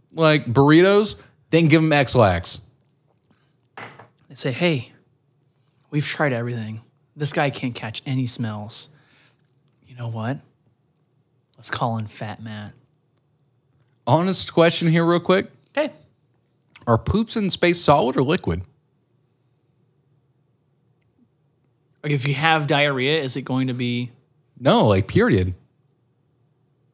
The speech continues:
Speaker 1: Because I feel like gravity plays a part in
Speaker 2: the
Speaker 1: condensing
Speaker 2: forming?
Speaker 1: things.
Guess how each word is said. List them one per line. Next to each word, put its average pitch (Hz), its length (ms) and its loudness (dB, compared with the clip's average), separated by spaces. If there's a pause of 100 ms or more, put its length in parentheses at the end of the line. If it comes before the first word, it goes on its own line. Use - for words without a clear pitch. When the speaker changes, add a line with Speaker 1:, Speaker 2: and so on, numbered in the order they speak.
(560)
Speaker 1:
Because 160 180 2
I 170 60 4
feel 254 140 -2
like 233 100 2
gravity 160 540 4
plays 131 540 4
a 113 60 -2
part 139 460 4
in 120 400 4
Speaker 2:
the - 60 -16
Speaker 1:
condensing 135 540 4
Speaker 2:
forming? 247 360 4
Speaker 1:
things. 277 120 -6